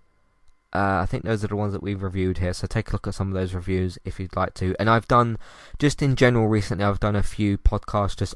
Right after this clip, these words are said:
on D C and the D C E U, so, uh, check in the D C tab on the categories list, and you should be able to find all those recent discussions. I've, I've dug into the D C stuff a lot recently.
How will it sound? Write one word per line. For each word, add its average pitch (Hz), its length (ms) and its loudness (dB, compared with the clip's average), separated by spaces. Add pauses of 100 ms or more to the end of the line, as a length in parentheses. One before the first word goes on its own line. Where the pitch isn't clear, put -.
on 95 240 0
D 92 200 -2
C 95 280 -4
and 90 120 -2
the 85 80 -4
D 92 160 -2
C - 140 -10
E 87 120 -6 (140)
U, 92 80 -2
so, 92 320 -2
uh, 92 160 0
check - 240 -2
in 147 100 2
the 131 100 0
D 123 200 -2
C 117 180 -6
tab - 440 -2
on 101 120 -2
the 98 80 -2
categories 104 560 -2
list, 101 300 -4 (420)
and 101 140 0
you 95 60 0
should - 180 -6
be - 80 0
able 104 120 -2
to 104 60 -4
find 95 420 0
all 95 160 -2
those 92 280 -2
recent 92 260 -4
discussions. 92 600 -4
I've, 95 220 0
I've 101 300 -2
dug 107 200 0
into 101 260 -2
the 98 100 -8
D 98 180 -4
C 92 160 -6
stuff - 280 -8
a 92 40 -2
lot 95 200 -2
recently. 95 480 -2